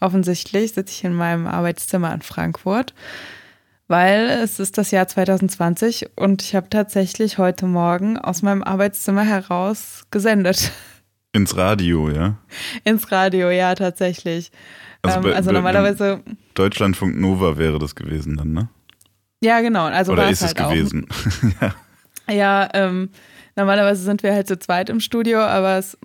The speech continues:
Speaker 1: müssen halt irgendwie gerade Ressourcen gespart werden, wo es nur geht. Also halt, ne, Social Distancing auch auf der Arbeit und so.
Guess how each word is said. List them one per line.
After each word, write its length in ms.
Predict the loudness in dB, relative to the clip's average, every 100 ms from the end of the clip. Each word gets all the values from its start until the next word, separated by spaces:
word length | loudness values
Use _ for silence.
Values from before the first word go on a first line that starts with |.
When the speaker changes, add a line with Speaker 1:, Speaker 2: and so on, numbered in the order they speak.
| -20 _
Speaker 1:
müssen 360 | -2 -2 0 2
halt 240 | 2 0
irgendwie 260 | 0 0 0
gerade 580 | 0 0 2 2 0 -2
Ressourcen 540 | -8 -2 -2 0 0
gespart 520 | -2 0 0 0 0 0
werden, 380 | 2 2 0
wo 100 | 2 0
es 120 | 2
nur 140 | 0
geht. 420 | 0 0 0 0 0
Also 440 | -2 -2 -4 -6 -2
halt, 300 | 0 0 0
ne, 220 | 0 2
Social 400 | 2 0 0 -2
Distancing 640 | 0 -2 0 -2 0 -2 -2
auch 200 | -6 -6
auf 160 | -6
der 140 | -6 -4
Arbeit 460 | -2 0 0 -2
und 160 | -4 -2
so. 260 | -2 -2